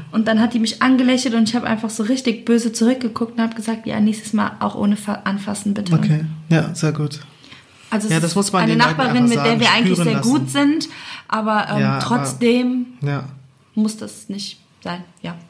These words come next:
Speaker 1: Und Salome wirft mir dann auch immer schon so einen Blick zu, weil die traut sich
Speaker 2: Mhm.
Speaker 1: halt nicht immer selbst was zu sagen. Und die wirft mir dann immer so einen Blick zu, so ein, „Mami, unterstütz mich“, und dann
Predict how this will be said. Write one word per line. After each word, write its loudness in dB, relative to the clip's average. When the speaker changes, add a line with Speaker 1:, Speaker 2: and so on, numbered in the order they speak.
Speaker 1:
Und -2
Salome 2
wirft 0
mir 4
dann 0
auch -2
immer 2
schon 2
so 2
einen 2
Blick -2
zu, 0
weil -2
die -4
traut 0
sich 2
Speaker 2:
Mhm. 2
Speaker 1:
halt 2
nicht -2
immer 0
selbst -4
was -6
zu -6
sagen. 0
Und 0
die 2
wirft 2
mir 4
dann 0
immer 2
so 0
einen 4
Blick -2
zu, 0
so -2
ein, 0
„Mami, 4
unterstütz 0
mich“, 2
und -6
dann -2